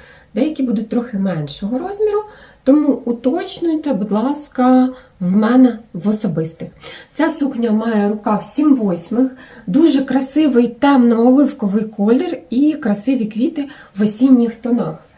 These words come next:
Зараз я вже пасок зав'язала, роздивляємось, і знімаю поясочок.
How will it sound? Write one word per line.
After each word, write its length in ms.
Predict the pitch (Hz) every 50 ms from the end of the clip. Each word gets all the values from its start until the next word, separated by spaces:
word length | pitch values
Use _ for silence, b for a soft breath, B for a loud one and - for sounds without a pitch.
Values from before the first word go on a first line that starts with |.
| b b b
Зараз 400 | 196 277 277 254 220 214 208 208
я 100 | 214 214
вже 200 | 190 190 190 190 -
пасок 440 | 185 185 170 175 - - 233 233 294
зав'язала, 640 | 349 370 370 392 392 392 403 392 392 392 392 392 392 - b b b b b b -
роздивляємось, 1040 | 349 339 320 339 349 330 330 349 330 330 330 320 320 311 311 311 302 - - - - - -
і 200 | 320 302 269 233
знімаю 560 | 202 214 247 254 240 202 180 175 170 170 170
поясочок. 840 | 170 214 220 247 285 277 - 466 480 494 480 - - 427 440 440